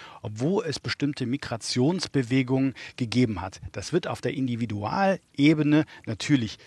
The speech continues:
schwieriger und da muss man auch sagen, ja, das ist immer so ein generelles Stammbaumproblem. Die kurze Erklärung an einem Rechenbeispiel, jeder von uns hat zwei Eltern,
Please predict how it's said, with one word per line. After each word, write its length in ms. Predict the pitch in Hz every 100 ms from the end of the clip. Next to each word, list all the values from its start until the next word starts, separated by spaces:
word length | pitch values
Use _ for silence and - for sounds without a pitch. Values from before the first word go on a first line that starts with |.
| _
schwieriger 800 | - - 110 127 180 175 151 139
und 140 | - 120
da 60 |
muss 200 | 120 131
man 140 | 123 -
auch 120 | 107
sagen, 520 | 110 113 123 135 123 -
ja, 200 | 113 117
das 180 | 117 104
ist 200 | 131 -
immer 200 | - 110
so 140 | 110
ein 200 | - 117
generelles 520 | 104 123 117 113 110 101
Stammbaumproblem. 1080 | - 123 131 131 107 101 - 101 117 120 110 - - -
Die 60 | 107
kurze 360 | 131 - 127
Erklärung 640 | 107 - - 127 147 143
an 100 | 131
einem 100 | 113
Rechenbeispiel, 880 | 107 123 - 143 123 127 - 131 127 - - _
jeder 240 | 117 131
von 160 | 110 117
uns 200 | 117 -
hat 120 | 104
zwei 300 | - 110 113
Eltern, 580 | - 117 123 131 131 127